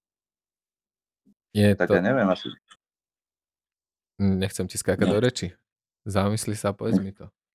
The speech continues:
Speaker 2: Zmysel života. Boha, no takéto kokotiny si tu prichystáš nakoniec.
Speaker 1: <laughs>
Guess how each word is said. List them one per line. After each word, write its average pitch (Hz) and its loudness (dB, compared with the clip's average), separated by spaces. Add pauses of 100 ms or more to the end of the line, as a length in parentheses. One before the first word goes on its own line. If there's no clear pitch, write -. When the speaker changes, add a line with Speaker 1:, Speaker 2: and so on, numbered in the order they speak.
(1160)
Speaker 2:
Zmysel 98 6
života. 87 -2 (140)
Boha, 95 2
no 82 2
takéto - 2
kokotiny 90 -6
si - -10
tu - -14
prichystáš - -2
nakoniec. 90 -2
Speaker 1:
<laughs> - -18